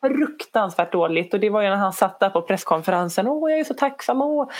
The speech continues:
Speaker 2: jag är så ödmjuk inför den här uppgiften. Det här är det största som har hänt mig." Jag sa trettiotvå minuter. Eller vad tog det? Tjugotvå minuter.
Speaker 1: Ja,
Speaker 2: Nej, det är så
Speaker 1: absolut.
Speaker 2: jävla underkänt. Det är så jävla klappkast.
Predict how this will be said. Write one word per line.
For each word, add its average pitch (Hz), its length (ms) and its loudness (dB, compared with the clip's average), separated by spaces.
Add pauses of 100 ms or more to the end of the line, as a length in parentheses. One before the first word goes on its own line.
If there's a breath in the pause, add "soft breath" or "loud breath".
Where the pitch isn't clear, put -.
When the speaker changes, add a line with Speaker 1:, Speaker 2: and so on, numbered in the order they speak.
(220 loud breath)
Speaker 2:
jag 277 80 2
är 294 40 0
så 285 100 2
ödmjuk 240 480 2
inför 240 160 -2
den 233 80 2
här 233 60 -2
uppgiften. 226 360 -2
Det 240 40 2
här 247 60 2
är 240 40 2
det 240 60 2
största 240 360 -2
som 226 100 0
har 226 80 2
hänt 180 220 -2
mig." 202 100 2
Jag 208 100 2
sa 208 60 -2 (120)
trettiotvå 190 440 0
minuter. 175 400 -2
Eller 190 100 0
vad 185 100 -2
tog 160 180 -2
det? 196 200 -2
Tjugotvå 190 520 0
minuter. 160 380 0 (400 loud breath)
Speaker 1:
Ja, - 140 -14
Speaker 2:
Nej, 202 220 4
det 165 60 0
är - 20 0
så - 40 0
Speaker 1:
absolut. 190 180 0
Speaker 2:
jävla 165 260 2
underkänt. 165 480 -2 (220)
Det 214 100 -2
är 226 40 0
så 240 240 -2
jävla 190 600 0
klappkast. - 540 -4